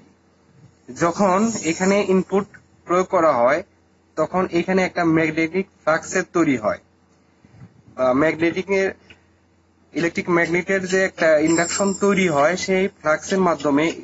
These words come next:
ইলেকট্রনগুলো এই ফ্লাক্সের মধ্যে সরবরাহ করে। যখন এই পাঁচটা positive হয়, আমরা এসি কারেন্টের ক্ষেত্রে যে জিনিসটা জানি, alternating কারেন্টের ক্ষেত্রে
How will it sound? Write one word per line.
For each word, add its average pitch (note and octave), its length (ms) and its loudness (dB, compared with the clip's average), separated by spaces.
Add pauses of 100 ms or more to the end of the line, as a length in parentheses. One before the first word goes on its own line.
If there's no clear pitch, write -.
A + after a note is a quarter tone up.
(480)
ইলেকট্রনগুলো D#3+ 800 0 (600)
এই E3 120 0
ফ্লাক্সের F#3+ 540 -2
মধ্যে F3 540 0 (440)
সরবরাহ D#3 640 2
করে। G#2 420 -6
যখন F#3+ 420 0
এই G3 140 0
পাঁচটা G3 500 -2 (640)
positive F3+ 480 -2
হয়, E3+ 300 0 (540)
আমরা D3+ 340 2
এসি E3+ 300 -2
কারেন্টের F#3+ 360 0
ক্ষেত্রে F#3 340 -4
যে E3 140 0
জিনিসটা D3 380 -2
জানি, C#3 360 0 (140)
alternating D#3 520 -2
কারেন্টের D#3+ 420 -2
ক্ষেত্রে F3+ 440 -4